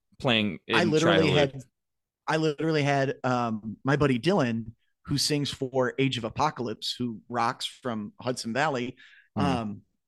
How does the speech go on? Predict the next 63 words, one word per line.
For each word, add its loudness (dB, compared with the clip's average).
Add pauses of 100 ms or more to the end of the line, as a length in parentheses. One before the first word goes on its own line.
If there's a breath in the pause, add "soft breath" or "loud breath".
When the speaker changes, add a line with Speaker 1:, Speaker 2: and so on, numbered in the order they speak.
(180)
Speaker 2:
came 0
through 0
and 0
I -2
didn't 0
recognize -2
him. -2
He -2
was -4
like, -6
"Hey, -4
I -2
don't -2
know 0
if -6
you -6
remember 0
me." -2 (420 loud breath)
And 2
it, -2
like, -2 (300)
clicked. 0 (100)
And 0
he 0
was -2
like, -6
"Yeah, 0
man, 2
dude, -4
you -4
were -2
just -4 (440 soft breath)
so 2
cool 0
to -6
me -2
when 0
I -2
was -2
just -2
a -10
kid." 0
And -2
I -2
was -6
like, -10 (460)
"How -2
old 0
are 0
you?" -2
He -2
was -2
like, -6
"Thirty-one." 0
I -4
was -6
like, -10 (560)
Speaker 1:
<laughs> -6
Speaker 2:
"We're 8 (200)
Speaker 1:
Right. 6
Speaker 2:
the 2
same 6
age." 4